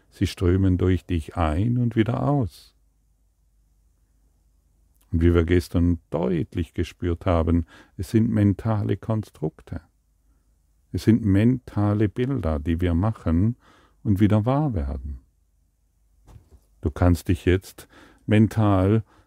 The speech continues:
in eine Zitrone beißen. Du kannst das machen. Und, du, und der Körper wird die Erfahrung machen. Der Speichelfluss erhöht sich und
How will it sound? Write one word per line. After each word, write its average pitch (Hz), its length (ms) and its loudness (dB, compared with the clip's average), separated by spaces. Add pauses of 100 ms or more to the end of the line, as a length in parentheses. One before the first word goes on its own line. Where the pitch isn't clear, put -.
in 113 200 0
eine 92 320 0
Zitrone 120 560 -2
beißen. - 500 -14 (640)
Du - 100 -10
kannst - 360 -4
das 95 180 -2
machen. 113 440 -6 (680)
Und, 98 140 -4
du, 101 40 4 (140)
und 101 200 0
der 95 80 0 (140)
Körper 113 600 -2 (380)
wird 104 220 0
die - 80 -2
Erfahrung 85 760 -2
machen. 98 480 -4 (1800)
Der 98 60 -4
Speichelfluss 95 840 -2
erhöht 107 400 2
sich - 240 -8
und 120 260 -4